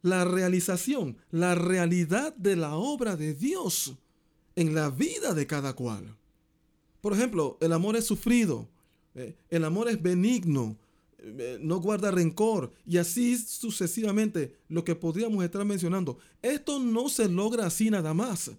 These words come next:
Se requiere de un trabajo interno, un trabajo de purificación interna en la vida de cada cual para que esto sea eventualmente la realidad. Ahora, escúcheme. Eh, en el libro de San Juan,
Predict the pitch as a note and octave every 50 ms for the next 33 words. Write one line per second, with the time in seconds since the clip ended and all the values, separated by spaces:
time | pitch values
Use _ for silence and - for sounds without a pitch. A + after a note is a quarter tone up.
0 | _ _ _ _ _ _ _ _ _ _ _ _ - - - E3+ D#3 E3+ E3 E3+
1 | - D#4 G4 F#4+ F4 B3 G#3 G#3 - A3 G3 F#3+ G3+ G#3 G3 E3+ G3 F#3+ F3 E3
2 | E3+ - C#4+ D#4 C#4+ A#3 F3+ C3+ A2+ A#2 - _ _ _ - G#3+ B3 A#3+ G#3+ F#3
3 | F#3+ G#3 B3 A#3 A3 G3+ E3+ F3+ E3+ D#3+ E3 - E3+ - E3 D3 - - - D4+
4 | D#4+ C#4 A#3+ G#3+ F3+ E3+ E3+ E3+ B3 - - - C4+ F3 C3+ A2+ - _ _ _
5 | _ _ - E3+ E3+ D#3+ D#3 D3+ C#3+ C3 B2+ G3 D4+ F#4+ F4+ E4+ C#4+ G#3 E3 D#3
6 | D3+ - - F3+ F3 E3 E3 F3 D#3+ E3 E3 - - - E3 D#3 D3 - D#3+ D#3+
7 | D#3+ - - C#4 D#4 D4 - - - F#3+ F3 F3 - B3 A#3+ A3 F#3 F3 F3 -
8 | - E3+ D#3+ C#3 D3+ D#3 D3 C#3+ - G#3+ A#3 G#3+ G#3 A3 G#3+ - - F3 F3 F3+
9 | - - C#3 C#3+ E3+ A3+ B3 C4 B3 A3 - E3+ F3+ E3+ D#3+ D#3 D#3+ D#3+ C#3+ E3
10 | E3+ D3 - - - _ - _ _ - - A2+ A2 G#2 - B2 - A#3 G3+ -
11 | A#2 G2 G#2 G#2+ - _ - - _ _ _ _ _ _ _ _ _ _ - E3
12 | E3 E3 D#3+ D#3+ D#3 D#3 - - - F#3+ F#3 F#3+ F#3+ G3 A3+ D#4 E4+ E4+ E4+ D#4
13 | C4 G#3+ - - - F3 D#3+ D#3 C3+ C3 D3+ D#3+ D#3+ D3 B2+ A2 G#2 G#2+ A2+ C#3
14 | D3+